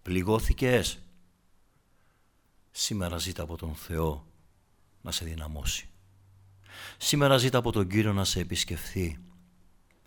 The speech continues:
Το λέμε πολλές φορές, το κάνουμε. Ε, το έχουμε ξαναπεί. Δεν είναι συνήθεια να το λέμε, αλλά είναι συνήθεια να το βιώνουμε, αδελφοί. Να μας επισκέπτεται ο Κύριος. Να γίνει τρόπος ζωής μας αυτό.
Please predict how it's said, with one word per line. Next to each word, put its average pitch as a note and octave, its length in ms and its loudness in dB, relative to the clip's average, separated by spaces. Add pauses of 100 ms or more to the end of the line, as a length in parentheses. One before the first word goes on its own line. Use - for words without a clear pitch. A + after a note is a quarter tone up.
(300)
Το F#2+ 100 -10
λέμε A2 200 0
πολλές G2 320 2
φορές, D#2 320 -6
το E2+ 80 -12
κάνουμε. F2 580 -2 (920)
Ε, - 60 -16
το - 120 -12
έχουμε B2+ 180 -8
ξαναπεί. G2+ 640 -4 (440)
Δεν A2+ 180 -2
είναι D3 200 2
συνήθεια G2 640 0
να E2 100 -6
το E2 120 -8
λέμε, D#2 460 -8
αλλά F2 200 -6
είναι G2 120 -4
συνήθεια G2 580 -2
να F#2 100 -4
το F2+ 120 -6
βιώνουμε, F2+ 640 2
αδελφοί. G2+ 480 -12 (500)
Να F#2 120 -4
μας F2+ 180 2
επισκέπτεται G2 640 -4
ο F2 140 -6
Κύριος. G2 680 -2 (680)
Να C3+ 120 2
γίνει D#3+ 280 6
τρόπος E3 760 4
ζωής C#3+ 760 6
μας A2 260 -4
αυτό. G2 500 -12